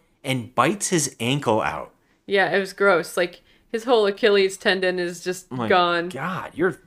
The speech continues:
Speaker 1: teeth gotta be some sharp-ass
Speaker 2: Yeah,
Speaker 1: stuff, guy."
Speaker 2: he, he's like a little monster
Speaker 1: He's
Speaker 2: in
Speaker 1: a little
Speaker 2: this. He's
Speaker 1: monster.
Speaker 2: so gross in this, and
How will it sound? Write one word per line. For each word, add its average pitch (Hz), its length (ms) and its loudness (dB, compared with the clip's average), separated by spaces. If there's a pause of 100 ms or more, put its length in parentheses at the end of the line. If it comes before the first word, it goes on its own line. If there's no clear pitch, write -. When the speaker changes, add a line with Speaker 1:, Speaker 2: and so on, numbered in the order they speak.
(120)
Speaker 1:
teeth 202 340 -4
gotta 78 200 0
be 82 80 -10
some 120 200 -10
sharp-ass 160 680 2
Speaker 2:
Yeah, 208 340 8
Speaker 1:
stuff, 175 120 0
guy." 190 220 2
Speaker 2:
he, 285 60 2
he's 285 100 0
like 320 160 4
a 262 60 8
little 226 280 6
monster 185 600 2
Speaker 1:
He's 170 120 6
Speaker 2:
in 131 120 6
Speaker 1:
a - 20 4
little 147 160 6
Speaker 2:
this. 135 40 2
He's 131 40 2
Speaker 1:
monster. 120 460 4
Speaker 2:
so 226 480 4 (400)
gross 208 480 6
in 190 140 4
this, 175 260 0
and 180 260 -2